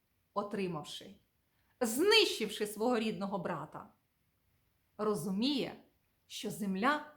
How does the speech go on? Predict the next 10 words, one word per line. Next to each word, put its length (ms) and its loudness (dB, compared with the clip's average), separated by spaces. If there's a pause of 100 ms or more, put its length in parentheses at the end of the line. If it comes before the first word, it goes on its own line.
така 520 -2 (560)
йому 300 -2
не 120 -4
потрібна. 600 -10 (1120)
Тож 240 10
вивчаємо 680 6
твори 680 -2 (160)
української 760 -4
літератури, 840 -2 (840)
читаємо 1000 8